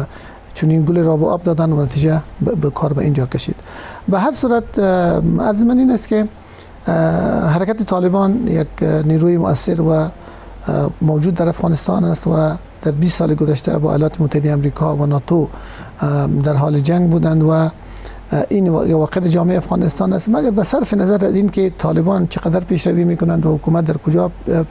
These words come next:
پیشرفتی، به عقب نشینی می‌کند، پیشرفت می‌کند، مهم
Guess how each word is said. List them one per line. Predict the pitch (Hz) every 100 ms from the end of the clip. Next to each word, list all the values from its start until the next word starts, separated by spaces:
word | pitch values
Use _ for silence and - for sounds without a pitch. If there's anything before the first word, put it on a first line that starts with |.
| - -
پیشرفتی، | 151 - 147 -
به | - - -
عقب | - 160
نشینی | 165 147 170
می‌کند، | 160 160 156
پیشرفت | - 143 160 180
می‌کند، | 185 196 185 - - - - -
مهم | 185 185